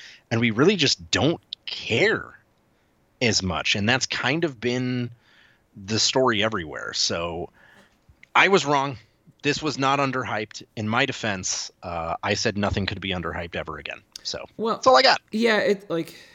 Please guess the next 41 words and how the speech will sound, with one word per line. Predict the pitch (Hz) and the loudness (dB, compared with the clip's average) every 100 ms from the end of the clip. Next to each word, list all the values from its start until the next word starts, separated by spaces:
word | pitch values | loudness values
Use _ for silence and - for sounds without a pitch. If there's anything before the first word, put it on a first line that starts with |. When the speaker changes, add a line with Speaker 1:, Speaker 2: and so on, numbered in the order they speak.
| _ _ | _ _
Speaker 2:
when | 175 | 0
you | 185 190 | 4 4
look | 208 | 2
at | 233 | -2
this | 196 | -4
card, | - 180 165 151 | 0 2 2 0
I, | 143 - _ _ - | -6 -8 _ _ -4
it, | 143 135 127 - | -2 -2 -4 -6
it | 127 | -4
doesn't | 175 196 202 | -4 -4 -6
suffer | - 151 165 | -2 -2 -4
from | 147 151 | -8 -8
the | 123 | -8
same | 123 127 127 | -8 -8 -4
valuation | 120 120 113 117 117 123 123 85 | -2 -2 -2 -2 -2 -4 -8 -10
of | - 113 110 104 101 98 - | -8 -4 -2 -2 -4 -6 -10
Moonshaker | 120 120 139 156 | -8 -8 -8 -8
Cavalry. | - 156 170 175 175 - | -8 -8 -6 -6 -6 -6
It, | - 127 | -10 -10
what | 143 160 214 | -8 -4 -4
it, | 226 _ _ _ _ _ _ | -6 _ _ _ _ _ _
it, | - 160 160 | -6 -6 -6
it's | 170 | -6
in | 175 | -6
this | 160 | -8
odd | - 151 151 | -6 -6 -6
spot | - 156 107 | -6 -6 -2
where | 127 127 123 - - - _ _ | -2 -2 -4 -10 -20 -20 _ _
there's | 143 147 | -4 -2
a | 135 | -4
pedigree | - 160 190 185 196 | -4 -2 -2 -2 -4
for | 202 185 | -2 -6
cards | 170 156 147 143 | -6 -4 -4 -4
that | 117 | -6
are | |
similar | 120 - 127 127 139 | -6 -6 -6 -6 -8
to | - 147 | -6 -6
this | 151 - | -8 -10
when | - 117 123 | -10 -8 -6
you | 120 | -6
look | 110 113 113 117 | -6 -6 -8 -10